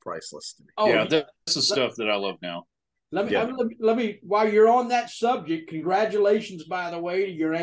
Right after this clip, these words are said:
Speaker 2: your Yankees. They signed, uh,
Speaker 1: Yeah.
Speaker 2: uh, Aaron Judge.
Speaker 1: Yeah, it's, it's
Speaker 2: Uh,
Speaker 1: fantastic. They're gonna lose in the, uh, playoffs again because they have hitting and no pitching, but it's great. It's
Speaker 2: Hey, so look, this is what I heard, and I actually put a tweet out the other day.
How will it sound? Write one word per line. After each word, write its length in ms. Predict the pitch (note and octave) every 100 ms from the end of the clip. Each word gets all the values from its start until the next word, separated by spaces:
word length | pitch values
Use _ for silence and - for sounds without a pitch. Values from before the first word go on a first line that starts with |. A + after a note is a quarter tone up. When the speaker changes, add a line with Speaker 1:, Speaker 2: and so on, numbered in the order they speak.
| E3+
Speaker 2:
your 360 | D#3+ E3 D#3 D3
Yankees. 560 | D3 D#3+ E3+ E3 A#3 G3
They 140 | E3 D3+
signed, 580 | - F3+ E3 D#3+ D#3 D#3
uh, 320 | D#3 D3+ C#3+ _ _ _ -
Speaker 1:
Yeah. 200 | A2 B2+
Speaker 2:
uh, 40 | - - _ _
Aaron 340 | E3 E3+ E3+ D#3
Judge. 600 | C3+ F3 A3 A#3 F3+ -
Speaker 1:
Yeah, 140 | F#3+ D#3+
it's, 160 | -
it's 220 | - D#3+
Speaker 2:
Uh, 80 | D3+
Speaker 1:
fantastic. 680 | D3 D3 D3 G#3+ G#3+ C3+ G#2+
They're 120 | C#3
gonna 160 | B2 C3
lose 380 | C#3 D3 C#3+ - -
in 260 | C3+ C3
the, 340 | B2+ B2 A#2+ A#2
uh, 280 | A2+ A2 A2 _ -
playoffs 300 | D3+ D3+ D3+
again 580 | D3 C3 - A2+ G#2+ A2 G#2+
because 300 | - A#2+ -
they 100 | A2+
have 120 | A2
hitting 460 | - C3+ C3 G#2+ G#2+ _
and 100 | G#2+
no 100 | G#2+ -
pitching, 260 | C#3 - -
but 100 | D#3+ D#3+
it's 200 | D3+ -
great. 340 | C#3 D3+ F3 - -
It's 220 | G#3+ - -
Speaker 2:
Hey, 220 | A3 G#3 - _
so 220 | - A3+
look, 400 | G3 G#3 A#3+ -
this 160 | G3+ A3
is 100 | B3+
what 180 | C#4 A#3
I 140 | G#3
heard, 280 | G3 G#3 E3+
and 100 | C#3
I 180 | E3 B3
actually 240 | A#3 F#3
put 180 | D#3+ G#3
a 60 | F3
tweet 320 | - A3 E3
out 260 | D3+ C#3
the 120 | C#3 C#3+
other 120 | C3
day. 400 | C3 D3 D3+ D#3